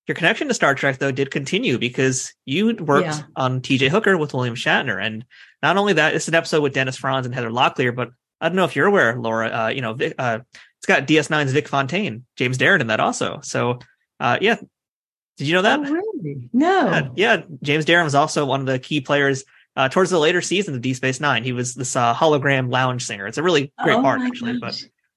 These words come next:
Speaker 1: yeah, I'd love to hear
Speaker 2: Well
Speaker 1: about your time with, with Shatner on T J Hooker.
Speaker 2: Yeah, I could share on that. And then just to backtrack, track, um, backtrap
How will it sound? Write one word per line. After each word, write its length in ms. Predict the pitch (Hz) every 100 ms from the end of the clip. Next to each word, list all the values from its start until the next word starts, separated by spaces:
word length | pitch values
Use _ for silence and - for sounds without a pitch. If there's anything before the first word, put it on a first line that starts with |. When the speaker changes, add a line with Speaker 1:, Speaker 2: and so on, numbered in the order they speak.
| _ _ _
Speaker 1:
yeah, 120 | 226
I'd 60 | 175
love 80 | 226
to 80 |
hear 80 | 226
Speaker 2:
Well 40 | 220
Speaker 1:
about 100 | 202
your 80 |
time 220 | 185 180 185
with, 180 | 190
with 120 | 156 139
Shatner 420 | - 147 185 165
on 100 | 127
T 180 | - 220
J 160 | 127
Hooker. 360 | - 220 98 - - _ _ _ _
Speaker 2:
Yeah, 380 | - 220 277 285
I 100 | -
could 180 | 196 196
share 220 | - 190
on 120 | 185
that. 180 | 180 180
And 140 | 175 170
then 180 | 165
just 220 | 165 165 -
to 60 |
backtrack, 580 | 156 151 151 - 143 139 - _
track, 340 | - 156 147 -
um, 500 | 170 151 139 - 147 165
backtrap 640 | 143 147 151 - 143 127